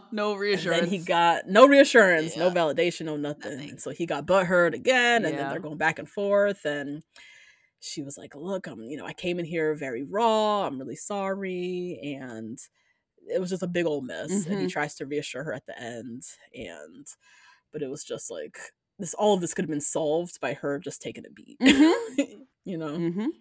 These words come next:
Speaker 2: She came in very raw, and he helped her process her love triangle that he is a part of.
Speaker 1: That's the
Speaker 2: Like,
Speaker 1: thing. And he's not even done processing what happened four days ago.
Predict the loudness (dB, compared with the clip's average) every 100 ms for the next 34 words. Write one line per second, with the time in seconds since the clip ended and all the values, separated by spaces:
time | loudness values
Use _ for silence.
0 | _ -20 _ _ -18 -6 -4 -4 -8 -10
1 | -2 0 2 0 -2 -4 -4 -6 -10 -14
2 | -10 -10 -10 -10 -10 -6 -6 -6 -6 -6
3 | -6 -4 -6 -6 -4 -4 -4 _ _ -2
4 | -2 0 -4 -4 -6 -6 -6 -8 -8 -10
5 | -10 -10 -10 -12 -10 -12 -6 -4 -4 -8
6 | -8 -4 -4 -4 -6 -6 -4 -6 -4 -4
7 | -6 -6 -4 -6 -6 -8 -8 -12 -10 -10
8 | -8 -10 -10 -14 -12 -10 -10 -12 -14 -12
9 | -14